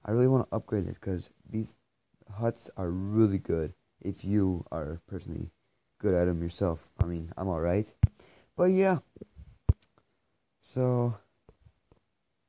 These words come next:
the Valk-,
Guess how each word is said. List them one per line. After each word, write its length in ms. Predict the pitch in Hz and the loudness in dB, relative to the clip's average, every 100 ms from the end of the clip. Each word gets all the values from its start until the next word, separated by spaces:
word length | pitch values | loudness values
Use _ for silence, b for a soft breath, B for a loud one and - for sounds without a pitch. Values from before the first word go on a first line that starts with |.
| _ _ _ _ _ _ _ _ _ _ _ _ _ _ _ _ _ _ _ _ _ _ _ - | _ _ _ _ _ _ _ _ _ _ _ _ _ _ _ _ _ _ _ _ _ _ _ -12
the 80 | 101 | -6
Valk-, 320 | 95 95 - | -2 -2 -4